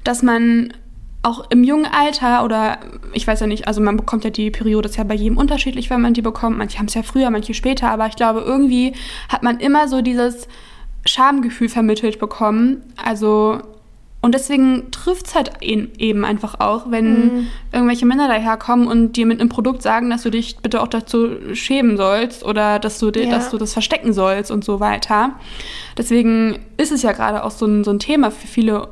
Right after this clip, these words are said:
Speaker 1: äh, von uns, dass wir, ähm,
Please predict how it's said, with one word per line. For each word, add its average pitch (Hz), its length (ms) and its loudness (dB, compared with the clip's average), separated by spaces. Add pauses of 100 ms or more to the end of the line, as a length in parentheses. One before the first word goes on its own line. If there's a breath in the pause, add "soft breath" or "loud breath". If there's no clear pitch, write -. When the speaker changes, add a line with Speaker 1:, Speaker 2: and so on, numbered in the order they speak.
Speaker 1:
äh, 208 200 -2
von 208 180 -2
uns, 226 420 2 (460 loud breath)
dass - 180 -4
wir, 214 420 2
ähm, 208 640 0